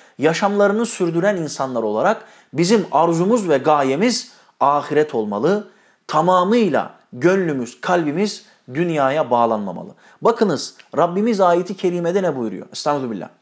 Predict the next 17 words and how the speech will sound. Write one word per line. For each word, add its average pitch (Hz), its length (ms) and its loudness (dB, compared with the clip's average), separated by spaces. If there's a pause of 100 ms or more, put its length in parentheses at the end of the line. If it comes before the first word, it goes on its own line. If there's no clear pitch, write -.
(360)
"Men 220 280 0
kâne 262 380 2
yuridu 208 640 2 (260)
harsel 214 680 0
âhira." 185 760 2 (640)
Her 180 320 -2
kim 233 400 0 (420)
ahiret 160 640 -2
hayatını 147 800 -2 (140)
arzu 139 560 0
ederse, 131 580 -2 (560)
her 135 260 -2
kim 208 380 -4 (460)
ahiret 185 680 0
hayatını 165 840 0
arzu 139 400 0
ederse, 123 680 0